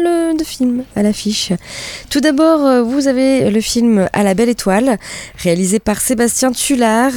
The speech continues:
avec, euh, Riyad et Loubna Abidar. Depuis son plus jeune âge, Yazid n'a qu'une passion, la pâtisserie. Élevé entre famille d'accueil et foyer, le jeune homme s'est forgé un caractère indomptable.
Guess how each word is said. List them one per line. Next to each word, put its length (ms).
avec, 380
euh, 140
Riyad 480
et 80
Loubna 580
Abidar. 680
Depuis 600
son 180
plus 180
jeune 220
âge, 300
Yazid 400
n'a 180
qu'une 240
passion, 380
la 100
pâtisserie. 800
Élevé 300
entre 200
famille 300
d'accueil 400
et 40
foyer, 400
le 380
jeune 200
homme 140
s'est 200
forgé 280
un 100
caractère 640
indomptable. 720